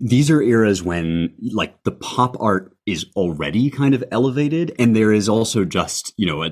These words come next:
a thriving and robust, you know, interest in the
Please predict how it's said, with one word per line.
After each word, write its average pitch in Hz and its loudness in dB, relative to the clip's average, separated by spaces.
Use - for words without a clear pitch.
a 92 -4
thriving 98 2
and 85 -4
robust, 78 -4
you 87 -4
know, - -6
interest 104 0
in 80 -2
the 90 -4